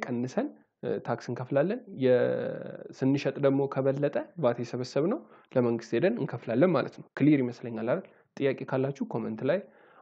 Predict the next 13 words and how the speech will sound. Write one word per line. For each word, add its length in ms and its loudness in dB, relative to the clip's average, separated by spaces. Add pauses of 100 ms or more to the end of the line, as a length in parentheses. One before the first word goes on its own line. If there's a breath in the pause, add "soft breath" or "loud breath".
አስቀምጡ። 380 -2
ካልሆነ 340 0
ቴሌግራም 400 4
ቻናሉም 420 2
ላይ 140 4
ስለም-፣ 340 -2
እንትን 280 -2 (720 soft breath)
ጆይን 200 10
አድርጉና 440 6
እኔ 140 4
ስለምታገኙ 600 2
እዛም 300 2
ላይ 120 2